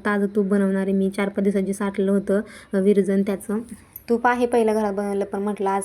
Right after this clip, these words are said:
चला ताजं तूप बनवूया, अ, नैवेद्यासाठी, अ, तूप टाकायचं तर ता-, ताजं बनवूया म्हणून मी ते मिक्सरच्या भांड्यामध्ये टाकून ठेवलं. अ, नंतर बनवणार आहे थोड्या वेळाने,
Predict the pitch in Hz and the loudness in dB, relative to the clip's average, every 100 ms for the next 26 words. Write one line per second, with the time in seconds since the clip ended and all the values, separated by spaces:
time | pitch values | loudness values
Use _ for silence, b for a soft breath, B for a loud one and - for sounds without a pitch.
0 | - 196 202 B B - 202 190 175 180 | -4 -6 -6 B B -4 -2 -2 -4 -4
1 | 190 185 185 190 - - _ - 185 180 | -4 -4 -6 -8 -12 -20 _ -12 -10 -10
2 | 180 180 190 190 185 185 185 170 185 190 | -12 -8 -4 -4 -2 -4 -6 -6 -6 -4
3 | 185 175 175 170 185 175 185 180 175 208 | -6 -6 -8 -6 -6 -6 -8 -6 -8 0
4 | 226 190 175 202 190 185 180 180 220 B | 0 2 2 2 2 -2 -4 -4 -6 B
5 | B B - 196 202 208 208 196 196 208 | B B -4 0 2 4 2 2 -2 0
6 | 220 202 202 202 190 190 202 202 196 208 | -2 -2 -2 0 0 0 -2 0 -4 -2
7 | 190 185 233 B B 185 180 196 208 202 | -2 -4 -8 B B -6 -2 2 2 2
8 | 196 202 196 190 190 185 180 190 180 180 | 2 2 0 0 0 -2 -4 -6 -6 -8
9 | 175 220 | -4 -4